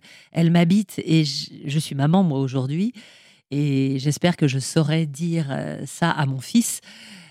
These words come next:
Euh, oui, c'est un héritage certain de, de, de, de ma grand-mère maternelle,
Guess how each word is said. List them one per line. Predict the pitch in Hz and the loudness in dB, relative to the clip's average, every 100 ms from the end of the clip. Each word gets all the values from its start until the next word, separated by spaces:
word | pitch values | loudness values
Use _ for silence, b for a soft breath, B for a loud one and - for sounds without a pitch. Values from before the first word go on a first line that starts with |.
| - | -4
Euh, | 165 170 165 - - - - - | 0 2 2 2 0 -2 -4 4
oui, | 220 277 | 6 6
c'est | 208 185 | 2 0
un | 170 | 2
héritage | 165 165 165 165 | 0 0 2 0
certain | - 175 - - 180 180 | 0 -4 -4 -2 0 0
de, | 147 147 | -6 -10
de, | 151 147 147 143 | -10 -8 -8 -12
de, | 147 143 139 | -14 -14 -10
de | 160 | -4
ma | 160 | -2
grand-mère | 156 160 165 170 151 | -2 -2 -2 -4 -6
maternelle, | 151 165 151 180 220 208 | -8 -6 -4 0 0 0